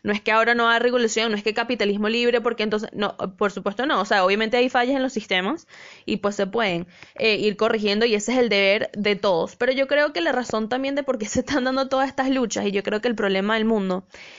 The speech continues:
es que están planteando soluciones mutuamente excluyentes. No puede haber libertad individual si todo lo sustenta el Estado. Y creo que se esconden bajo la imagen de que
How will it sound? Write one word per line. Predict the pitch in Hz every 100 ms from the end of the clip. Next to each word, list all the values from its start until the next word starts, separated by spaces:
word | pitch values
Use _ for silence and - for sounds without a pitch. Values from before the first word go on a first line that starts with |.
| - - -
es | 233
que | -
están | 254 - 269
planteando | 254 269 254 269 254 254
soluciones | 262 240 247 262 240 208
mutuamente | 202 202 220 240 208
excluyentes. | 180 - 185 180 233 185 - - - - _ _ _ _ _ -
No | 214 220
puede | 247 262 277 277 - _ _ - -
haber | 247 240
libertad | 254 269 226 226 220
individual | 254 269 214 196 220
si | 226 233
todo | 240 240
lo | 247
sustenta | 247 - 190 196
el | 226
Estado. | 180 - 247 190 - - _ _ - -
Y | - 214
creo | 240 247
que | 269
se | -
esconden | 254 233 233 247
bajo | 254 262 254
la | 233
imagen | 220 208 226 240 254
de | 262 247
que | 240 214 190